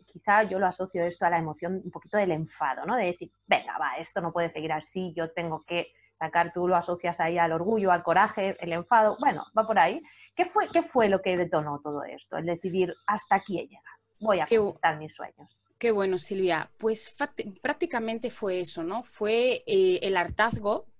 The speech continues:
Speaker 2: de vivir una mentira, ¿no? Cuando yo viví una mentira, mm, cuando yo mostraba una cara que yo no era,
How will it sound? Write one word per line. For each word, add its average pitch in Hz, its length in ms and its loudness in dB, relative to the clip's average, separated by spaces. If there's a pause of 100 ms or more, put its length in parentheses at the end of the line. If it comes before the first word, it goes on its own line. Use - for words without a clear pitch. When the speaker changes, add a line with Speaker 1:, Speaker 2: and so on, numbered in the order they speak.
(120)
Speaker 2:
de 175 160 -4
vivir 180 240 2
una 214 160 0
mentira, 165 640 -2 (320)
¿no? 202 220 -2
Cuando 185 260 0
yo 180 160 -2
viví 220 220 -4
una 220 160 -4
mentira, 214 760 -2
mm, 196 320 -6
cuando 180 260 -2
yo 196 240 -2
mostraba 202 500 -4
una 185 200 -4
cara 196 260 -4
que 175 140 -8
yo 180 80 -2
no 175 140 -4
era, 208 280 -4